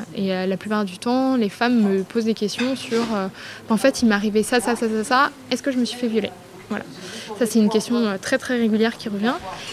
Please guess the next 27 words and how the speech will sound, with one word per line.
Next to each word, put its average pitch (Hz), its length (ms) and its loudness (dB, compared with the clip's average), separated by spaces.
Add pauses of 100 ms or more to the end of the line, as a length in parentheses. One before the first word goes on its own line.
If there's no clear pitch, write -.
(160)
Et 220 80 2
en 208 80 4
fait, 277 240 4
aujourd'hui, 220 500 4
vu 226 160 2
que 247 140 2
moi, 220 260 6
je 202 140 0
suis - 180 -6
pas 208 340 0
une 190 120 0
professionnelle, 202 680 -4
euh, 185 540 -4
là-dedans, 226 380 0 (560)
mais 220 60 4
le - 40 2
problème, 294 220 4 (120)
c'est - 140 -2
que - 100 -2
les 220 140 8
gens, 262 240 4 (140)
ils 208 100 2
veulent 233 140 8
me 214 60 8
parler 226 200 0
à 214 60 4
moi. 190 220 2